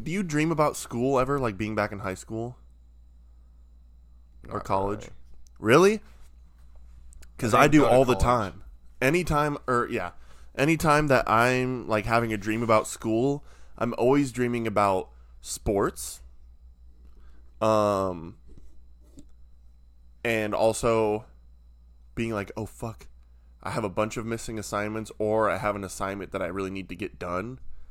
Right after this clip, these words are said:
Speaker 1: that I haven't gotten done yet. So we have a segment,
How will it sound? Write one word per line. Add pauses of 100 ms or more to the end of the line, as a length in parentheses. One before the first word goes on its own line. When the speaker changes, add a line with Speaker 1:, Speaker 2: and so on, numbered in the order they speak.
(100)
Speaker 1:
that
I
haven't
gotten
done
yet. (880)
So (540)
we
have
a
segment,